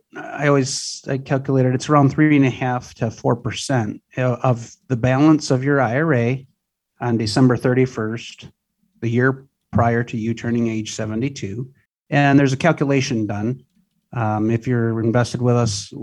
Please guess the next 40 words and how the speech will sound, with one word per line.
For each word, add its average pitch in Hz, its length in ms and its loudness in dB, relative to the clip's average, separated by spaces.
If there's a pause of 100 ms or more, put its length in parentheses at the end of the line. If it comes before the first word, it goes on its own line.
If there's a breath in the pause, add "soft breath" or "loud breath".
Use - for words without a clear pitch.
(180)
our 120 100 -2
custodians 117 600 0
normally 117 400 0
do 120 140 0
the 113 80 -2
calculation 113 640 -4
for 135 280 -2
you 135 200 2
and 123 100 2
then 110 140 -4
let 117 240 -4
you 123 60 0
know 117 220 0
how 117 100 -4
much 120 300 -4
you 117 180 0
are 110 200 -4
required 151 560 -2
to - 100 -20
take 117 260 -4
out 113 220 -2
and 117 100 -10
pay 113 140 -4
taxes 180 420 -6
on. 98 240 -10 (400)
But 120 360 2
for 165 160 4
an 147 80 6
example, 139 800 2
if 127 220 0
I 123 140 4
have 131 160 2
to - 80 -4
take 131 220 -2
out 123 160 2
ten 139 220 4
thousand 127 340 4
dollars 123 360 0
this 107 240 -8
year 117 360 -2